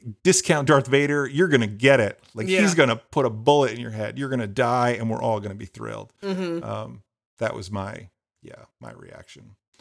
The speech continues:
Speaker 1: So, um, yeah, there was a lot of, there was a lot of good, good stuff in, in this episode. I also, I noticed something.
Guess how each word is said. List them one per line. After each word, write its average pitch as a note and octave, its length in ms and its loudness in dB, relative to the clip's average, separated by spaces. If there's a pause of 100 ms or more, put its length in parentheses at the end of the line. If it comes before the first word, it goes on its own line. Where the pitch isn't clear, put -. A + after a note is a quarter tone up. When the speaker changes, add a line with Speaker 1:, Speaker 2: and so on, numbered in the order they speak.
(260)
Speaker 1:
So, - 440 -14 (600)
um, A2+ 580 -4 (460)
yeah, G3+ 160 2
there A#3+ 120 4
was D#4 100 0
a D#4+ 60 2
lot B3 220 6
of, A3 200 0
there G#3 80 0
was A3 100 -4
a G#3+ 60 2
lot G#3+ 200 2
of F3+ 220 -6
good, E3 360 0 (220)
good E3+ 220 -2
stuff - 600 -6 (100)
in, A#2+ 380 -4
in A#2+ 180 -2
this A#2+ 180 -4
episode. B2+ 480 -4
I D#3+ 100 2
also, B3+ 380 2
I D#3+ 120 -2
noticed F#3 420 2
something. B2 560 -6